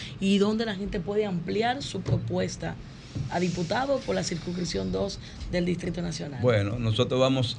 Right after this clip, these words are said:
Speaker 2: a apoyar todo lo que signifique dignidad para la gente. Salud, población, delincuencia, el tema medioambiental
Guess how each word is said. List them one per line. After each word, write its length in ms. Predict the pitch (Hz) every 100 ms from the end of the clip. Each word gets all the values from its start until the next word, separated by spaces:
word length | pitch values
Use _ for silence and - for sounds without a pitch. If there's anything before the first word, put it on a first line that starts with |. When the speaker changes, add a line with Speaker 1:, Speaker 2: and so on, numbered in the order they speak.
| -
Speaker 2:
a 120 | 104
apoyar 680 | 113 - 95 95 113 151 160 -
todo 220 | 120 127
lo 120 | 135
que 100 | 123 113 -
signifique 560 | - 101 98 135 - 113
dignidad 580 | 104 113 104 98 104 110
para 140 | 104
la 100 | 90
gente. 320 | 80 - - - - -
Salud, 640 | - - 82 78 107 185 - - - - - - - - - -
población, 800 | 87 82 80 - - 127 165 202 165 - - - - -
delincuencia, 960 | 82 85 87 92 - 143 185 160 160 160 - - - - - - - -
el 140 | 98 95
tema 300 | 131 127 120
medioambiental 840 | 117 113 113 98 101 139 156 180